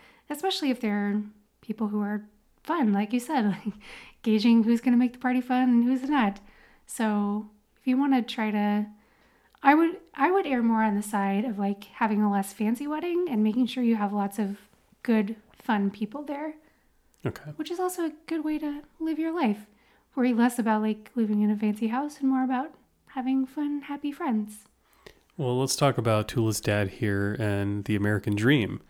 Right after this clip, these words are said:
Speaker 2: So he came to this country with eight dollars in his pocket, and now he's got all this t-, to give to his daughter Tula. And in fact, they give an extraordinarily generous wedding gift to Tula and Ian.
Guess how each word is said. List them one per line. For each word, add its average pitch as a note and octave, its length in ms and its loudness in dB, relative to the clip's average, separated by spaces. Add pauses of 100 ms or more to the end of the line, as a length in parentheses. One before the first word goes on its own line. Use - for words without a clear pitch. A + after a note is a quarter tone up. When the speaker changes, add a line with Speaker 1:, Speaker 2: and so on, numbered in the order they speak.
(460)
Speaker 2:
So G2+ 240 0
he A#2 120 4
came D#3 240 4
to D3+ 80 4
this C#3+ 220 2
country C#3+ 500 0
with A#2+ 220 0
eight C3+ 200 2
dollars C3+ 420 4
in C#3+ 80 2
his C#3 140 0
pocket, B2+ 680 -2
and G2+ 240 -2
now A#2+ 380 2 (1120)
he's A2+ 220 -2
got A#2+ 220 6
all A#2 100 4
this A#2+ 280 0
t-, - 160 -14 (140)
to B2 120 -2
give C#3 240 4
to - 80 0
his C3 140 2
daughter C#3 260 2
Tula. A#2+ 380 2
And G#2+ 120 2
in A2+ 100 0
fact, B2 440 -2 (500)
they C3 200 2
give C3 220 4
an C3 200 4
extraordinarily D#3+ 1120 4
generous C3+ 560 2
wedding A2 360 2
gift A2 640 -4
to G#2 300 -2
Tula G#2+ 340 0
and G2+ 140 -2
Ian. G#2+ 340 -2